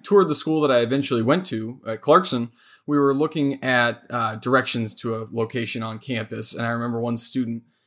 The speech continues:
uh, we, we stopped in our car and we said, "Hey, we're looking for this building." And immediately he dropped what he was doing. He said, "Oh, you just take a left and a right here and straight ahead is where your destination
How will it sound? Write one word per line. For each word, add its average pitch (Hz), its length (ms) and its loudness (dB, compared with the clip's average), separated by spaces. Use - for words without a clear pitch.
uh, 113 220 -8
we, 113 200 -12
we 110 60 -10
stopped 139 360 -2
in 139 60 2
our 123 120 2
car 123 320 2
and 120 80 -2
we 117 80 -6
said, 127 160 -6
"Hey, 170 240 -6
we're 156 120 -2
looking 180 280 -2
for 170 120 -6
this 160 160 -6
building." 151 520 -2
And 120 120 -6
immediately 120 680 0
he 117 180 -6
dropped 123 320 -8
what 123 80 -8
he 123 100 -2
was 117 160 -4
doing. 117 420 0
He 110 120 -8
said, 110 260 -6
"Oh, 160 360 2
you 135 160 -6
just 151 180 -4
take 175 160 0
a 147 60 2
left 180 280 4
and 165 100 -2
a - 20 0
right 156 260 2
here 165 360 0
and 127 120 0
straight 156 280 0
ahead 139 300 4
is 120 140 0
where 123 120 -2
your 120 100 -2
destination 113 680 -6